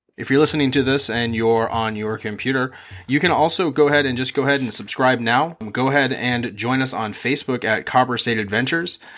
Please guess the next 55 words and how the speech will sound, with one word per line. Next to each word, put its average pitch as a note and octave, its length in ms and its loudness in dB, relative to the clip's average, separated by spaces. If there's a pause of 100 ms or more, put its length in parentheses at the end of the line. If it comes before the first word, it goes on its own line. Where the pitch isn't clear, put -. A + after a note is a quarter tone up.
(120)
And A2 120 -2
I B2 40 4
did D3 180 2
make D3 200 2
an C#3+ 100 2
Instagram B2+ 520 2
account G#2 320 -4
for - 120 -8
Copper G#2 320 0
State G#2 160 0
Adventures G2+ 400 -4
that'll G#2+ 160 -2
be A#2 80 0
more C#3+ 260 2
just B2 200 0
photo G#2+ 460 2
oriented. F2 720 -6 (440)
So F2+ 380 0
we'll C3 200 2
see F3 160 2
how D3+ 160 4
those C#3+ 220 2
go. D3 280 4
And A#2+ 100 -2
I, A2+ 60 2
again, A2 460 0
this A#2 160 -4
is A#2+ 80 -2
all C3+ 160 4
just C3+ 180 -2
about G#2+ 240 0
building A2+ 240 -2
that G#2 140 -4
community G#2 320 -6
about F#2 260 -2
backpacking F#2 640 -2
and G2 220 -8
hiking. - 560 -8 (380)
Well, D3+ 220 2
with D3 140 6
that D#3+ 180 6
said, F3+ 240 4
we're D#3 120 2
gonna F3+ 120 2
go E3+ 60 2
ahead D#3 140 4
and C3 60 2
jump D#3 200 0
into C#3+ 260 0
today's C3+ 420 2
podcast, D3+ 600 0
our B2+ 100 2
very C3 240 0
first C3 300 -2
episode. D#3 500 -2